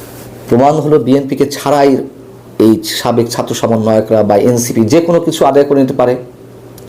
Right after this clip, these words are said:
অতএব যেহেতু প্রমাণ হয়ে গেছে, বিএনপিকে এখন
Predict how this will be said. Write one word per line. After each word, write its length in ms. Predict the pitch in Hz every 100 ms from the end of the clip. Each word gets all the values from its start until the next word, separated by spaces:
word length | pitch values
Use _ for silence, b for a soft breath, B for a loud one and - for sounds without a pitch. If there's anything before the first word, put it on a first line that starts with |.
| - -
অতএব 300 | 131 131 117 - - - - - - - - - - -
যেহেতু 400 | 110 156 262 269
প্রমাণ 300 | 269 233 240
হয়ে 200 | 185 175
গেছে, 340 | 139 123 - 98 101 -
বিএনপিকে 540 | 160 160 160 - 147
এখন 640 | 131 113 123 - 135 117